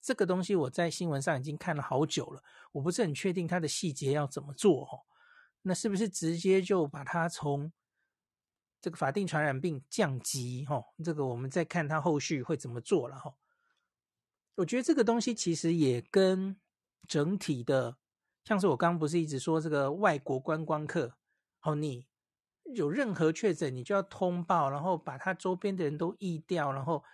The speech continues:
密切接触的都关起来的这件事，假如你传染病法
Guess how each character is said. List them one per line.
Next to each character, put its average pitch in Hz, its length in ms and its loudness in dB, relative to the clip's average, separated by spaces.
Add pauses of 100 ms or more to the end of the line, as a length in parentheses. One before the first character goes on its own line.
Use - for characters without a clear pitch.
(140)
密 190 120 -2
切 180 160 -2
接 170 180 -2
触 170 220 -6
的 123 160 -4
都 165 80 -2
关 165 260 -2
起 156 160 -6
来 123 220 -10 (480)
的 180 100 0
这 233 140 -2
件 196 240 2
事， 160 260 -2
假 151 240 0
如 208 100 2
你 226 140 0
传 160 200 -4
染 170 160 2
病 175 200 -2
法 113 180 -6